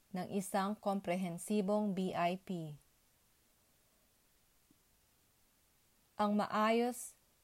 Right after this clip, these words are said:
na B I P ay dapat malinaw na inilarawan ang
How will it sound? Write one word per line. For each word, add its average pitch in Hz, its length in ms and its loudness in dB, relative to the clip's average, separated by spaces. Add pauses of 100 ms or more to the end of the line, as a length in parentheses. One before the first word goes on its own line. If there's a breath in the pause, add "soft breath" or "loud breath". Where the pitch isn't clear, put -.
(120)
na 202 80 0
B 214 260 2
I 208 220 2
P 190 400 -4 (240)
ay 180 160 0
dapat 165 640 0 (2250 soft breath)
malinaw 247 720 2
na 214 240 2
inilarawan 196 1200 2 (120)
ang 180 160 -4